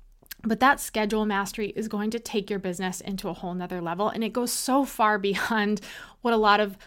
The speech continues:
the quote pros are telling you about just, you know, block time, just this, just that. It's not enough detail. I wanna show you. I wanna show you what works.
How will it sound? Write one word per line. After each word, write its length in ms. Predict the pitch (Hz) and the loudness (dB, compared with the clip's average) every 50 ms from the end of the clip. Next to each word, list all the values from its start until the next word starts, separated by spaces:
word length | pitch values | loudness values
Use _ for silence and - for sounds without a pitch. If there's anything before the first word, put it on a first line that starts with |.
| - - | -14 -6
the 100 | - 226 | -4 -4
quote 380 | 220 226 - 240 220 - - - | -4 -2 0 0 0 0 0 -2
pros 340 | - - 226 214 208 208 202 | -2 0 2 2 2 0 0
are 80 | 202 | -4
telling 380 | 208 - - 208 196 196 196 190 | -6 -6 -4 -4 -2 -2 0 -2
you 140 | 190 190 185 | -2 -2 -2
about 340 | - - 190 190 185 - 185 | -2 -2 -2 -2 -2 -2 -2
just, 280 | - 214 202 196 - - - - | -2 -4 -4 -4 -6 -12 -12 -8
you 100 | 214 214 | -4 -2
know, 120 | 214 208 190 196 220 - | -2 -2 -4 -6 -10 -14
block 480 | 220 - - - 226 208 190 190 - | -16 -16 -8 -2 0 2 2 0 -2
time, 340 | - - 208 190 185 185 190 | -6 -6 -4 -2 -2 -2 -2
just 180 | 180 196 185 - | -4 -6 -6 -4
this, 200 | - 190 190 - | -4 -6 -4 -6
just 240 | - 190 185 - | -6 -8 -8 -6
that. 200 | - 180 - - - | -4 -4 -4 -4 -4
It's 180 | - 214 - - | -6 -8 -6 -2
not 240 | 214 208 202 208 220 | 0 2 2 2 2
enough 340 | 226 214 208 202 190 190 | 2 2 0 0 -2 -4
detail. 400 | - - 190 190 - - 220 - - | -6 -10 -10 -8 -8 -6 -4 -4 -4
I 80 | - 208 | -4 -4
wanna 200 | 202 208 208 220 | -2 -2 -2 -2
show 440 | 202 - - - - 226 208 208 208 | -2 -2 -4 -2 0 2 2 2 2
you. 240 | 196 190 - - | 2 -2 -4 -4
I 100 | - - | -2 -2
wanna 160 | 220 208 208 196 | -2 -2 -2 -4
show 240 | - - - 226 | -4 -2 0 2
you 160 | 233 247 262 254 | 4 4 4 4
what 220 | 226 233 226 - | 2 0 -2 -2
works. 340 | - 226 233 233 226 - | -2 0 0 0 -2 -6